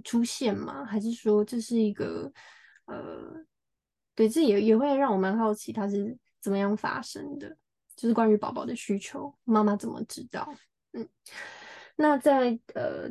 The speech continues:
这边的最后一段有提到说，人类的小婴儿必须从最初的体验旅行一段距离。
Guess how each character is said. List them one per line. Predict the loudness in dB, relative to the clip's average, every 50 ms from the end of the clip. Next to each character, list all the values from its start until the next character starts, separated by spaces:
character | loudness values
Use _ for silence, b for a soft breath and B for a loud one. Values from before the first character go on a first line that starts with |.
| -12 -12 0
这 | 2 2 4
边 | 6 4 6 6
的 | 6 6 6 4
最 | 2 2 2 2
后 | 4 4 4
一 | 4
段 | 4 4 2 2 2 2
有 | 0 -2
提 | -6 -4 -2 -2 -2
到 | 0 0 2 2 2 0
说， | -2 -4 -6 0 2 4 6 6 6 4 4
人 | 4 4 4 4 4
类 | 4 2 2 2
的 | 2 0 0
小 | -2 -4 -8 -6 -2
婴 | 0 0 0 0 -2
儿 | -6 -8 -8 -8 -10 -6
必 | -2 0 0
须 | 0 2 2 2 2
从 | 2 -2 -2 0 2 4 4 4
最 | 4 4 4 4 2
初 | 2 2 2 4 4
的 | 4 2
体 | 2 -2 -8 -10 -8 -6 -2
验 | 0 2 4 4 6
旅 | 6 4 4 2 0
行 | -2 -6 -2 0 2 2 2 2
一 | -2 -4 -6 -2
段 | 0 0 2 2 0 0 -4 -6 -10 _
距 | -6 0 0 2
离。 | 2 0 -2 -6 -6 -8 -8